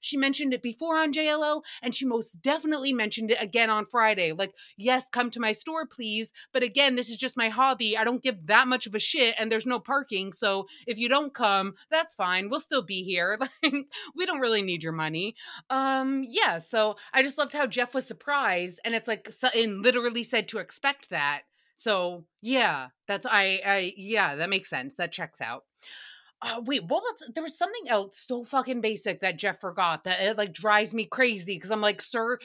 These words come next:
you expect everyone to listen to your life, but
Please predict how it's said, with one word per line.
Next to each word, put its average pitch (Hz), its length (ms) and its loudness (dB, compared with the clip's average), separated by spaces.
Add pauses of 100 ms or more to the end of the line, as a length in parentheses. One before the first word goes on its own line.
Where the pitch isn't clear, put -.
(140)
you 247 180 -4
expect 262 460 -6
everyone 262 380 2
to 247 280 4 (300)
listen 240 800 -4
to 226 80 -4
your 262 260 0
life, 190 400 0
but 262 140 2